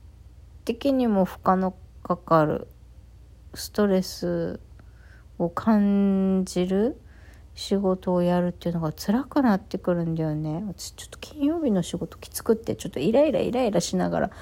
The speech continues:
でもこれ早く終わらさないと次に行けないし、締め切り迫ってるしっていうのでイライラしてたんだよね。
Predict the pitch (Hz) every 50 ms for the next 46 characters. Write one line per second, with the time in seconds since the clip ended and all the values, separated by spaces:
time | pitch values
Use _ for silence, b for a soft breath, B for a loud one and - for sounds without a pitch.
0 | B B B B B B B - - 226 220 214 208 - 208 202 196 190 208 214
1 | 220 - - 190 185 180 180 180 - - 190 180 175 175 175 - 175 - - -
2 | 190 - 202 196 185 180 180 185 - 180 175 170 165 170 170 165 - - 175 170
3 | 175 - - - - - - - - - - - 220 196 190 - - 202 180 180
4 | - - 202 190 175 175 190 - - 233 226 214 190 - - 190 190 - - -
5 | - - - - 135 131 - - - 180 - 180 175 160 - - 151 - - -
6 | - - - - - - - - - - - - - 160 170 -